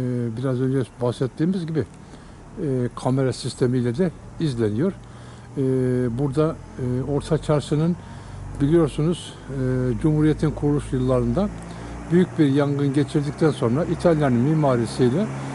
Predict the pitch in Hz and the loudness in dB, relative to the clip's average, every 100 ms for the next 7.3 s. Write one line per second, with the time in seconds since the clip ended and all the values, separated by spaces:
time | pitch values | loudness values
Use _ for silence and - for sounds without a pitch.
0 | - 147 165 160 156 - 156 147 147 - | -4 4 4 4 0 2 2 4 2 0
1 | - - - - - - - 147 127 127 | -4 -4 -4 -4 -4 -4 2 2 4 4
2 | 120 120 185 175 202 - - - 151 165 | 4 2 0 2 0 0 0 4 4 4
3 | 202 196 185 185 175 185 202 185 147 180 | 4 4 4 4 4 4 4 2 4 4
4 | 151 170 180 165 170 156 170 185 160 143 | 4 4 4 2 2 4 6 6 6 4
5 | 139 139 139 131 156 247 - - - - | 4 2 4 2 4 2 0 -6 -8 -10
6 | - 160 139 139 170 160 170 170 139 170 | -6 0 0 2 2 4 4 4 4 2
7 | 165 - 170 | 2 2 0